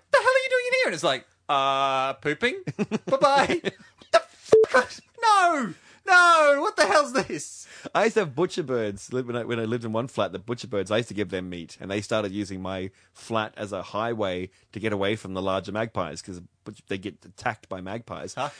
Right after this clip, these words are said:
Speaker 2: So the magpie would have to go up and over my flat to get it, like, 'cause I was, like, second story.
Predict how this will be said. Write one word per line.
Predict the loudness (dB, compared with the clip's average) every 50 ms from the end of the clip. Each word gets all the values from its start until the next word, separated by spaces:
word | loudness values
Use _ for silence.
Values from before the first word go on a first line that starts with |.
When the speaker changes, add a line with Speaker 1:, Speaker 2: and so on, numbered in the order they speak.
| -20 -20 _
Speaker 2:
So | -10 -6
the | -4
magpie | -2 0 0 -2 -2 -2 -2 0
would | 0 -2 -4
have | -6 -6
to | -8
go | -10 -6
up | -4 -6 -4 -2
and | -2 0
over | 0 0 0 -2
my | -4 -4 -4
flat | -4 -2 -2 -2 -2 -2 -4 -10 _
to | -12 -10 -6
get | -6 -4
it, | -6 -6 -6 -8
like, | -8 -8
'cause | -8 -6
I | -4 -4
was, | -4 -4
like, | -8 -12 -14 _
second | _ -10 -10 -10 -10 -10 -12
story. | -12 -6 -4 -4 -2 -4 -4 -8 -10